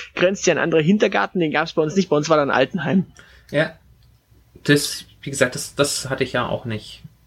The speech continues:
Speaker 2: weil da ja nochmal Straße war.
Speaker 1: Also, ihr hattet quasi vorne raus Straße und hinten raus Straße.
Speaker 2: Genau.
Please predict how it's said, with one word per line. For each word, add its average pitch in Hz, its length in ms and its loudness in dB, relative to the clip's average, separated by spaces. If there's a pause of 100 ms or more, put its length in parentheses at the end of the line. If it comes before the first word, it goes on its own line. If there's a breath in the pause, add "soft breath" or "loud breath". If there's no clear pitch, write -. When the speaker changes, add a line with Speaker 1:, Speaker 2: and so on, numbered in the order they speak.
Speaker 2:
weil 127 140 2
da 131 140 4
ja 123 180 2
nochmal 127 320 -2
Straße 113 400 -4
war. 101 200 -8 (1500)
Speaker 1:
Also, 180 180 2 (140)
ihr 170 240 0
hattet 196 180 -4
quasi 180 400 2
vorne 202 260 0
raus 208 220 2
Straße 190 320 2
und 175 60 4
hinten 175 220 4
raus 135 260 0
Straße. 139 420 0 (2000)
Speaker 2:
Genau. 131 300 -2